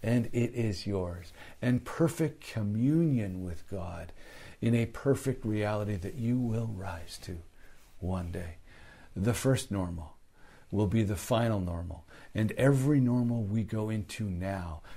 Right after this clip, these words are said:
calls us to express the beauty of the final normal to whatever normal we inhabit. Let God's Spirit make you rejoice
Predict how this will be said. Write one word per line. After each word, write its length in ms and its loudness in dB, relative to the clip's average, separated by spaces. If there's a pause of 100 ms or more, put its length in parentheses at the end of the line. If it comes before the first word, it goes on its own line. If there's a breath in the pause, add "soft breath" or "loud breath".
calls 340 4
us 200 0
to 180 -2
express 800 0
the 160 -6
beauty 580 0
of 200 0
the 120 2
final 480 4
normal 460 -2 (240 loud breath)
to 120 10
whatever 720 8
normal 600 0 (500 loud breath)
we 240 2
inhabit. 540 -4 (1080 soft breath)
Let 260 0
God's 280 2
Spirit 640 -2 (240)
make 300 0
you 100 2
rejoice 760 -2